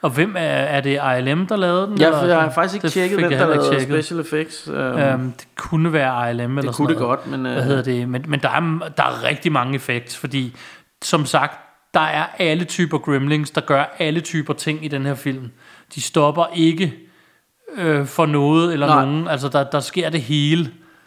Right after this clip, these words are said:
Speaker 1: Øhm, der er også en, der tager et billede af en anden, som så bliver til et skelet med det samme, fordi de kan jo ikke tåle det der lys fra det der
Speaker 2: Nej, nej.
Speaker 1: blitz, og, øh, ja, som sagt, nu har vi nævnt dem, der blev til dyr. Der er også nogen, der bliver til grøntsager.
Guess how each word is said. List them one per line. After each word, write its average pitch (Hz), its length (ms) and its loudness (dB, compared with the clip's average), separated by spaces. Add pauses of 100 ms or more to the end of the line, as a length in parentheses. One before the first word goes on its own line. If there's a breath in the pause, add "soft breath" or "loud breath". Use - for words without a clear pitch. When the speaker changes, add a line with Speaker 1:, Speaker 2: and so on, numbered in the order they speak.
(420 soft breath)
Speaker 1:
Øhm, 131 260 -2
der 151 100 4
er 135 40 6
også 147 200 2
en, 165 160 -4
der 147 300 4
tager 151 220 0
et 131 120 -10
billede 156 320 2
af 147 40 4
en 139 80 0
anden, 135 400 0
som 147 240 -2
så 147 180 0
bliver 143 300 -2
til 143 160 0
et 123 100 -2
skelet 135 500 0 (160)
med 147 140 -2
det 131 120 -2
samme, 131 360 0
fordi 135 180 -8
de 131 120 -10
kan 139 120 -2
jo 127 60 0
ikke 120 100 -10
tåle 135 240 -2
det 131 80 -6
der 127 80 -2
lys 139 300 -6
fra - 120 -14
det 131 120 -8
der 151 60 0
Speaker 2:
Nej, 156 160 4
nej. 131 80 0
Speaker 1:
blitz, - 240 -10
og, 120 360 -4 (560 loud breath)
øh, 120 360 -4 (840 soft breath)
ja, 135 160 0
som 139 160 -4
sagt, 151 480 0
nu 143 80 -4
har 143 80 -2
vi 139 80 -4
nævnt 139 280 -2
dem, 135 160 -2
der 147 60 -2
blev 135 200 -2
til 123 140 -8 (180)
dyr. 170 200 2
Der 147 100 0
er 135 40 2
også 147 140 -2
nogen, 185 120 0
der 175 60 2
bliver 160 200 2
til 135 380 2
grøntsager. 151 600 0